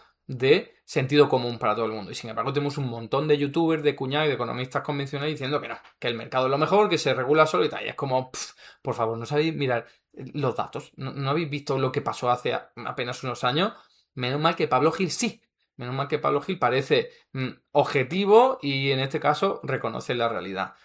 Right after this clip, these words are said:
Pero es que además de eso ha dicho que, oye, es que las empresas grandes se van comiendo a las pequeñas y que van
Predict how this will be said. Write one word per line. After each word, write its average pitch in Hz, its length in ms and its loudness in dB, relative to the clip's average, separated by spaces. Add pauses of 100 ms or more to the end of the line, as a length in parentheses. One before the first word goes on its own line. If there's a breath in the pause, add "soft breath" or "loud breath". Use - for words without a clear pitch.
(260 soft breath)
Pero 131 160 -2
es - 20 -12
que 269 60 0
además 240 300 2
de 226 140 10
eso 220 180 4
ha 214 60 6
dicho 226 340 2
que, 180 160 4
oye, 143 360 6
es - 60 -8
que - 320 -2 (240 soft breath)
las 117 300 -2
empresas 117 600 2
grandes 143 640 4
se 127 120 -2
van 123 480 -2
comiendo 139 500 -2
a 151 60 4
las 127 140 0
pequeñas 190 560 -2 (320 soft breath)
y 131 100 -8
que 120 180 -2
van 120 540 0